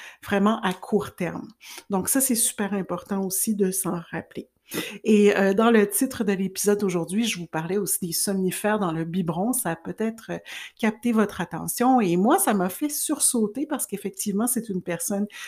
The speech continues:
que j'ai eue en consultation qui m'a dit que bébé, ça lui était arrivé. Et, euh, effectivement, il y a eu une autre époque où il y avait des médecins, où il y avait des pédiatres, euh, qui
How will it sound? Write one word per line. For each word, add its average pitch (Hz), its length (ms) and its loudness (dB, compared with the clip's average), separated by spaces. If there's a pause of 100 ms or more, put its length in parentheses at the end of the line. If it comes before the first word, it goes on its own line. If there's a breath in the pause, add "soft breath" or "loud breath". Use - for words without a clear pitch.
(140)
que 185 140 -2
j'ai 175 180 -2
eue 196 100 0
en 185 120 -2
consultation 170 800 -4
qui 190 220 -6
m'a 165 180 -6
dit 170 320 -4 (160)
que 202 180 -2 (720)
bébé, 196 400 2
ça 196 180 -4
lui 170 220 -4
était 170 360 -4
arrivé. 185 520 -2 (440 loud breath)
Et, 190 300 4
euh, 170 380 2
effectivement, 190 720 0 (140)
il 196 60 2
y - 20 6
a 185 40 4
eu 208 260 6
une 185 160 6
autre 262 280 0
époque 196 480 -4
où 185 40 -4
il 180 60 -10
y 175 40 -2
avait 170 200 0
des 175 140 -2
médecins, 196 540 0
où 196 80 -4
il 175 80 -6
y 165 40 -2
avait 165 140 -2
des 170 140 -6
pédiatres, 180 760 -2 (480 loud breath)
euh, 170 260 0
qui - 520 2